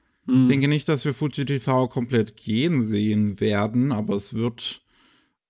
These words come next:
Speaker 2: äh, ich, äh, wahrscheinlich generell irgendwie kleiner werden, das Programm, kann ich mir durchaus vorstellen, erstmal für nächste Zeit.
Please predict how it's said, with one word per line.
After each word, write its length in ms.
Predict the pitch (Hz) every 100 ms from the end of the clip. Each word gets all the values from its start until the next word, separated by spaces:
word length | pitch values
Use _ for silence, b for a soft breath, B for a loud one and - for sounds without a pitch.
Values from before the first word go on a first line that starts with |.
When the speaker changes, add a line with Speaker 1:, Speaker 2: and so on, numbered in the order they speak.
| -
Speaker 2:
äh, 840 | 110 107 107 104 104 90 76 87
ich, 220 | 90 -
äh, 240 | 80 107 101
wahrscheinlich 840 | 107 131 156 214 214 143 - -
generell 600 | 127 165 139 135 127 117
irgendwie 380 | 95 120 120 113
kleiner 440 | - 110 143 120
werden, 280 | 90 85 92
das 160 | 87 -
Programm, 420 | 90 95 95 98
kann 180 | - 85
ich 140 | 92
mir 80 | 92
durchaus 380 | 78 87 90 -
vorstellen, 520 | 104 98 - 92 87
erstmal 340 | 73 - 90 92
für 140 | 98
nächste 360 | 95 101 - 92
Zeit. 400 | 92 90 98